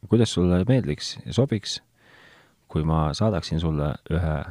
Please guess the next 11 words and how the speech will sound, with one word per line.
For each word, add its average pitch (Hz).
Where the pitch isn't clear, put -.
kõige 92
uuema 78
Huawei 92
telefoni 90
<laughs> -
ja -
sinna 73
juurde 107
käiva 85
Huawei 90
nutikella?“ 92